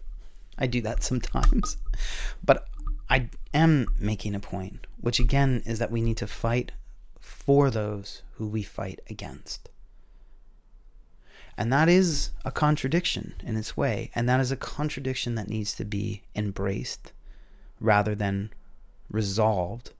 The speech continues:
by simply fighting against or simply fighting for. There needs to be a whole kind of networked, loving connectivity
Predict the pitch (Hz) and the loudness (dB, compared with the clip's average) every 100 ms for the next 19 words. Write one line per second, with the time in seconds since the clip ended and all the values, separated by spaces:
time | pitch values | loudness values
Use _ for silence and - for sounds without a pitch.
0 | - - - 104 - 110 110 104 104 - | -20 -12 -4 -2 -2 -4 -2 -4 -4 -12
1 | - - 101 98 95 104 - 110 98 90 | -4 0 0 -2 -6 -8 -10 -6 -4 -4
2 | - - - - - - - - - - | -8 -14 -14 -20 -20 -20 -20 -20 -20 -20
3 | - - _ - - - - - - - | -20 -20 _ -20 -20 -20 -20 -20 -20 -20
4 | - - - - 95 - - - 98 - | -20 -20 -10 -4 -2 -2 -4 -2 -2 -2
5 | 50 - 123 - - - - - - - | -2 -2 -2 -4 -8 -8 -8 -6 -6 -4
6 | - - - - - - - - - - | -8 -10 -14 -10 -10 -10 -12 -12 -12 -14
7 | - - - 113 117 120 123 127 135 131 | -16 -18 -10 -2 0 2 2 2 2 0
8 | - 123 107 107 104 101 117 - - - | -2 -2 -2 -4 -2 -4 -8 -14 -16 -16
9 | - - - - 113 - - 120 117 117 | -18 -20 -20 -14 -14 -10 0 2 2 2
10 | 123 - - 110 107 107 - - 110 107 | -2 -8 -6 -4 -4 -8 -14 -10 -6 -6
11 | - 110 110 - - - - 110 104 104 | -4 -2 -2 -4 -14 -14 -12 -6 0 0
12 | 104 98 98 107 - - - - - - | 0 -4 -4 -8 -14 -20 -20 -20 -20 -20
13 | - - - 117 107 - - 123 104 101 | -18 -12 -2 0 0 -2 -2 -2 -2 -4
14 | 113 | -6